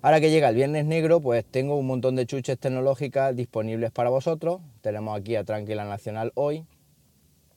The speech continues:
y, y, por supuesto, os iré contando, pues, cuando vayan, cuando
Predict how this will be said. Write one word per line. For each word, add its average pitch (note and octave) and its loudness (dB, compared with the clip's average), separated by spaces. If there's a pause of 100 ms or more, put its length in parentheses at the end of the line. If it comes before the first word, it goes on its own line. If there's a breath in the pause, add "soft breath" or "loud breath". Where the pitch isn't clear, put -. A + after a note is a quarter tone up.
(220)
y, G#2 -4
y, A2+ -8
por G#2 -10
supuesto, G2+ -6
os F2+ -8
iré F2+ -6
contando, A2 -6 (500 soft breath)
pues, G2+ -6
cuando F2+ -6
vayan, G2 -4
cuando A2 0